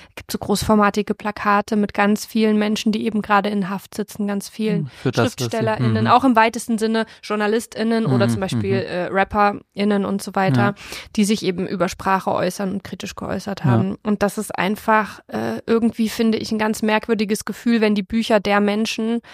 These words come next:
Speaker 1: ähm, die man vielleicht gelesen hat, die greifbar sind, die Teil des eigenen Lebens sind, plötzlich Bücher von Menschen sind, die irgendwo inhaftiert sind, man eigentlich gar nicht mehr an die rankommt, nicht weiß, wie es denen geht, ob und wann sie da rauskommen.
Speaker 2: Ja, und welche realen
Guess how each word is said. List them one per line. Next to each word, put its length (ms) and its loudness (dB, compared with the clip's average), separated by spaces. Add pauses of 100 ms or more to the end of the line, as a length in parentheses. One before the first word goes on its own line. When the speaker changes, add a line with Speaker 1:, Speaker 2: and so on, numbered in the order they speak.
(460)
Speaker 1:
ähm, 300 6
die 100 2
man 160 4
vielleicht 260 -4
gelesen 600 2
hat, 260 2
die 100 0
greifbar 600 4
sind, 240 0
die 80 -4
Teil 280 2
des 140 -4
eigenen 340 0
Lebens 360 0
sind, 320 -2
plötzlich 360 -2
Bücher 280 2
von 160 0
Menschen 380 2
sind, 240 0
die 80 -4
irgendwo 340 0
inhaftiert 580 -2
sind, 420 -2 (280)
man 140 0
eigentlich 360 2
gar 140 0
nicht 160 0
mehr 120 0
an 100 0
die 80 0
rankommt, 560 -2
nicht 180 0
weiß, 240 0
wie 60 0
es 120 -6
denen 280 2
geht, 360 2 (300)
ob 220 4
und 160 2
wann 180 6
sie 80 -2
da 160 2
rauskommen. 800 0 (760)
Speaker 2:
Ja, 260 2
und 120 2
welche 320 0
realen 640 4